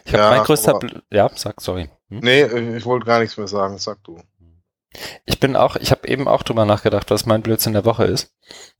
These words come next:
Speaker 1: Und, ähm, dadurch, dass ich dieses Panel moderiere und den Workshop hab, hab ich ganz brav mich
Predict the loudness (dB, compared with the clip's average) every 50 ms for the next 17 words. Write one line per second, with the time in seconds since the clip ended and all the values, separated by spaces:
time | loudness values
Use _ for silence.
0 | _ _ _ 2 2 4 4 2 0 -4 -6 -4 2 2 2 2 2 2 2 2
1 | 2 2 0 2 2 2 2 2 0 0 0 0 0 0 2 2 0 0 0 0
2 | -2 0 2 2 2 2 2 0 -2 -2 -2 -2 -2 0 2 2 2 2 0 0
3 | 0 0 -2 0 _ 0 0 0 0 0 -2 0 -2 -2 -2 -2 0 2 0 0
4 | 0 -4 -4 -4 -4 -8